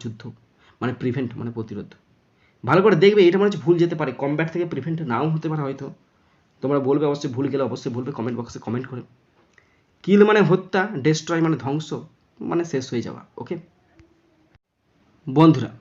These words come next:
শেষ পর্যন্ত দেখার পর যদি কোথাও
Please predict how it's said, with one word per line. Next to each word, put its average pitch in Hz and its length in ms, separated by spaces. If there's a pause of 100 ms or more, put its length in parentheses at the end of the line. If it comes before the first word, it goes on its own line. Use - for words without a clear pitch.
(1040)
শেষ 185 220 (200)
পর্যন্ত 220 340
দেখার 160 460
পর 147 220 (500)
যদি 160 200
কোথাও 196 300